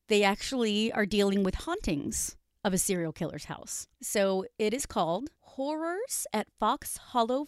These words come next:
Farm, Unraveling the History and Hauntings of a Serial Killer's Home. So I'm gonna read what the back of the book basically said to give you an idea.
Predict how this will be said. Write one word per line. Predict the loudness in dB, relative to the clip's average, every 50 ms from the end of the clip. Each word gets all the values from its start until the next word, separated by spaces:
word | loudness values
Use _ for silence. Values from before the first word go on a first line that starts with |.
| -6 -2
Farm, | 0 2 2 2 0 0 -2 -4 -4 -6 -10 -14 _ _
Unraveling | -2 0 0 2 2 2 2 2 2 2 2 2 2 2
the | 2 0
History | 0 0 0 -2 -2 -2 -4 -2 -2 -2 0 -2 -4 -2 -2
and | -2 -2
Hauntings | -2 -2 -2 -2 -2 -2 -4 -6 -6 -6 -8 -8 -8 -4 -2
of | 0 0
a | 0
Serial | 0 0 0 2 0 0 -2
Killer's | -2 -2 -2 0 0 -4 -4
Home. | -2 -2 -2 0 -2 -6 -8 -12 -18 -20 -20 _ _ _ _ _ _
So | -2 0 2 2
I'm | 2 2 0
gonna | 0 0 -2
read | -2 -2 -2 -2 0 0 0 0 -2 -4 -4 _ _ _ _ 0
what | 2 4 4
the | 4
back | 4 4 4 4
of | 2
the | 2
book | 2 0 0 0
basically | 0 0 0 0 -2 -2 -4
said | -2 -2 -4 -4 -4 -6 -10 _ _ _ -2
to | 0
give | 2 2 2
you | 4 4
an | 4
idea. | 4 4 4 4 2 2 2 0 -2